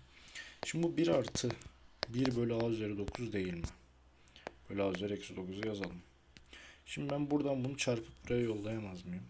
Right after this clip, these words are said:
Yollarım. Şimdi A üzeri dokuz, şuradan devam ediyorum.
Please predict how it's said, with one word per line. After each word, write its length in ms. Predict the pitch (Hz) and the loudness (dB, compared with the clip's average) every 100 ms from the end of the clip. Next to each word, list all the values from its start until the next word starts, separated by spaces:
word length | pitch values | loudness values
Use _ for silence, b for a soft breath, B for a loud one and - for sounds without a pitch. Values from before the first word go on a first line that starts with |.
| - 101 | -12 -8
Yollarım. 420 | 95 185 85 104 - - - B B B B B B | -4 -4 -6 -10 -18 -20 -20 B B B B B B
Şimdi 140 | 120 - | -8 -6
A 240 | - 131 | 0 2
üzeri 320 | 156 165 160 | 2 0 0
dokuz, 520 | 139 135 - 135 - - | 0 0 0 0 0 -2
şuradan 340 | - 104 98 | -2 -2 -2
devam 220 | 95 98 95 | -2 -4 -4
ediyorum. 320 | 92 95 | -6 -6